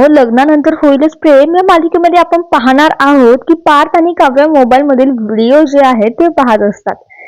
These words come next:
आणि त्या व्हिडिओ मध्ये त्यांना तोच माणूस दिसतो ज्याने त्या रात्री काव्यावरती हल्ला केला होता. काव्या तो व्हिडिओ बघून लगेच पार्थला जे आहे ते म्हणते की हा तर तोच माणूस आहे ज्याने रात्री माझ्यावर हल्ला केला होता.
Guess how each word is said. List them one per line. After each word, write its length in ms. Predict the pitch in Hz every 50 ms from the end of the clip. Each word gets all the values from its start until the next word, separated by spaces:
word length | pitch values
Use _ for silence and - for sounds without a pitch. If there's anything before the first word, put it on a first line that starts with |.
| - _ _
आणि 80 | 320 320
त्या 140 | 311 370 370 330
व्हिडिओ 240 | 320 311 302 330
मध्ये 200 | 339 339 320 339
त्यांना 260 | 320 349 294 269 262 269
तोच 320 | 262 - 277 302 339 - -
माणूस 200 | 349 302 285 285
दिसतो 440 | 277 269 294 - _ 262 247 269 254
ज्याने 200 | 277 254 254 277
त्या 180 | 262 311 285
रात्री 360 | 277 254 233 233 - 247 240
काव्यावरती 760 | 262 - 311 247 233 214 240 277 277 269 247 233 - 277 285
हल्ला 220 | 269 247 220 208 202
केला 240 | 196 208 196 202 208
होता. 220 | 202 208 - 202 - - _ _ _ - - - _ _
काव्या 240 | - 247 233 220 220
तो 140 | 226 254 254
व्हिडिओ 220 | 247 247 226 240
बघून 300 | 247 262 269 247 254 262 269
लगेच 280 | 254 233 233 262 311 -
पार्थला 500 | _ - 277 233 233 330 - 285 294 302
जे 180 | 311 269 294 294
आहे 280 | 285 277 247 226 233
ते 320 | 247 247 - 285 247 233 254
म्हणते 360 | 254 269 277 277 - 262 262
की 140 | 254 294 285
हा 120 | 269 262
तर 180 | 254 285 302 302
तोच 280 | - 302 285 330 311 -
माणूस 300 | 349 311 285 277 277 -
आहे 260 | 277 262 233 220 226
ज्याने 280 | 233 254 247 247 254
रात्री 280 | 262 247 226 226 254 262
माझ्यावर 380 | 262 269 247 240 233 233 262 254
हल्ला 200 | 247 226 214 220
केला 280 | 220 - 220 202 190
होता. 280 | 190 220 202 196 202